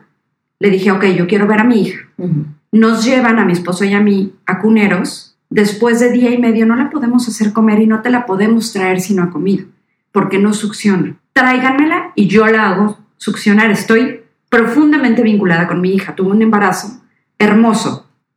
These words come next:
Speaker 1: hermoso, hermoso, hermoso, y yo sabía que estaba unida a ella. Yo la hago comer.
Speaker 2: Claro.
Speaker 1: Tráiganmela".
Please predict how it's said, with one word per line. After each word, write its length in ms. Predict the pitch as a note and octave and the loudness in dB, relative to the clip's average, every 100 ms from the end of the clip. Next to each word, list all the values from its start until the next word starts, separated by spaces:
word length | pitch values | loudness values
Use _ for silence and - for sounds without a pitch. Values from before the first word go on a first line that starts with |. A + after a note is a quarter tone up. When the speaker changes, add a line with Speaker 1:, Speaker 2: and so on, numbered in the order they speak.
| - | -2
Speaker 1:
hermoso, 640 | G#3+ A3 A#3+ B3 D4+ - | 2 2 2 2 0 -2
hermoso, 400 | A3+ G#3 G#3+ G#3 A3 | 0 0 0 0 0
hermoso, 500 | A3 A3 B3+ D4 - _ - | 0 0 -2 -6 -8 _ -2
y 80 | A3 | 2
yo 100 | B3 | 2
sabía 440 | C4 C4 D#4 D#4+ | 0 0 2 2
que 80 | A3+ | 0
estaba 260 | G3+ G3 F#3+ | -2 -2 -2
unida 300 | F3+ D3+ C3 | 0 0 0
a 40 | |
ella. 200 | - - _ _ _ | -2 -8 _ _ _
Yo 300 | G3+ G#3+ A#3+ | -4 0 2
la 160 | A#3+ F3+ | 2 0
hago 220 | E3 F3 | -2 -2
comer. 280 | D3 D3 - - _ _ _ _ | 0 0 -4 -14 _ _ _ _
Speaker 2:
Claro. 300 | G3 E3+ D3 | 2 2 0
Speaker 1:
Tráiganmela". 600 | G#3+ F#3+ D#3 B2+ - | 0 2 0 -2 -4